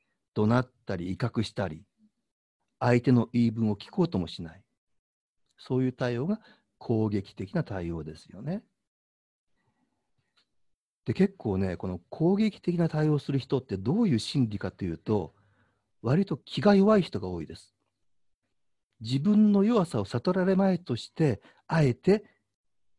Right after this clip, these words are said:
強く言ってしまうとか、あるいは立場を勘違いしてる人。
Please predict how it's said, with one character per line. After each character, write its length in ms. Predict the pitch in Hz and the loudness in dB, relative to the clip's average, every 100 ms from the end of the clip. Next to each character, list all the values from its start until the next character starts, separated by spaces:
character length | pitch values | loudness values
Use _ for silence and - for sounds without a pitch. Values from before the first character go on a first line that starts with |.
| _ | _
強 280 | - - 151 | -4 4 4
く 80 | - | 4
言 60 | 87 | -4
っ 20 | |
て 180 | - 95 | -10 -12
し 140 | - | -10
ま 120 | 92 78 | -10 -10
う 120 | - _ _ _ _ _ _ _ _ _ _ | -14 _ _ _ _ _ _ _ _ _ _
と 120 | - 127 | -8 -6
か、 220 | 87 - _ _ _ _ _ _ _ _ _ _ _ _ _ _ _ - | -8 -14 _ _ _ _ _ _ _ _ _ _ _ _ _ _ _ -4
あ 120 | 139 | 0
る 80 | 185 | 2
い 20 | |
は 120 | 110 | 0
立 280 | - 254 277 | -2 -2 2
場 140 | 214 117 | 2 2
を 60 | |
勘 200 | - 143 | 2 2
違 20 | |
い 20 | 170 - 131 98 | 2 0 0 -2
し 80 | |
て 80 | - | -8
る 80 | 82 | -14
人。 260 | - 87 | -14 -16